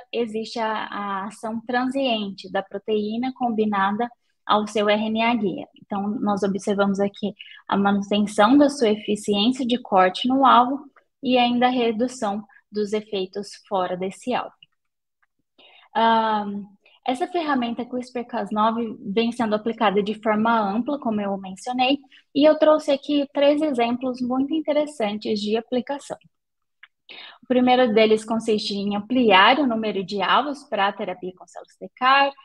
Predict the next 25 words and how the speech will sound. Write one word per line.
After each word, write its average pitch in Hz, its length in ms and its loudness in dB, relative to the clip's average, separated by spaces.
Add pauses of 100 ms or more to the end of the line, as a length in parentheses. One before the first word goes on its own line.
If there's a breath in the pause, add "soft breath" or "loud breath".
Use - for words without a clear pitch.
(260 loud breath)
ainda 214 420 -2
melhorar 208 640 -2
a 240 60 -6
sua 214 260 -8
função 214 520 -12
efetora, 247 720 -6 (560 soft breath)
ou 269 240 0
também 254 440 -2
aumentar 262 540 2
a 240 60 -4
disponibilidade 226 1080 -6
desse 220 360 -6
produto 202 560 -8
de 233 120 -8
células 233 380 -2
T 277 120 -2
car 220 340 -2
para 220 160 -4
mais 208 240 -10
pacientes. - 560 -12 (720 loud breath)
Então, 285 240 4
no 311 140 6
nosso 320 240 4
primeiro 320 400 6
exemplo 226 640 -2